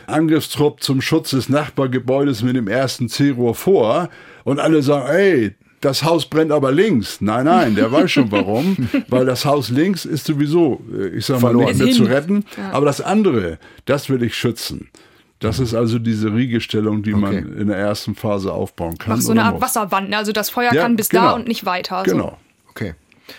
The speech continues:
Speaker 2: Das heißt, ihr baut dann, äh, drumherum um dieses brennende Haus sozusagen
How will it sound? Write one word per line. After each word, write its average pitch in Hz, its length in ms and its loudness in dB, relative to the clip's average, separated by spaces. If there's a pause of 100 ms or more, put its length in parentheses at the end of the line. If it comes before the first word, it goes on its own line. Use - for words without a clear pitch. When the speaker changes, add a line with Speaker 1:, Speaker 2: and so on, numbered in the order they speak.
(120)
Speaker 2:
Das 101 160 -6
heißt, 127 280 -4
ihr 127 100 -2
baut 117 320 -4
dann, 131 320 -2
äh, 117 240 -6
drumherum 139 720 -4
um 123 240 -6
dieses 117 280 -6
brennende 117 400 -2
Haus 120 220 -6
sozusagen 107 480 -4